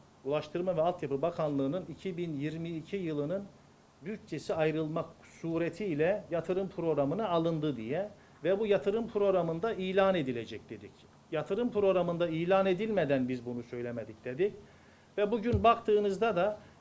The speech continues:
yatırım programında burası ilan edildi. İşte bir takım çevreler tarafından buraya sadece sembolik bin lira bir ödenek konulduğu söyleniyor. Şimdi arkadaşlar bu milletin kafasını bulandırmaya da gerek yok. Esasında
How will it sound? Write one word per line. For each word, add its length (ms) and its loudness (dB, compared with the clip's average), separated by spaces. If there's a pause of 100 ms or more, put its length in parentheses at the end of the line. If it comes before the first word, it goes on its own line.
yatırım 400 2
programında 720 2
burası 320 2
ilan 420 2
edildi. 600 -2
İşte 340 -6
bir 100 0
takım 400 -2
çevreler 580 2
tarafından 600 -2
buraya 300 0
sadece 460 -2
sembolik 580 -4
bin 200 -2
lira 320 0 (360)
bir 100 0
ödenek 680 0
konulduğu 540 -2
söyleniyor. 720 -4 (640)
Şimdi 240 -2
arkadaşlar 720 4
bu 260 6 (140)
milletin 440 -2
kafasını 520 -4
bulandırmaya 600 -2
da 60 0
gerek 440 0
yok. 200 -4
Esasında 760 -2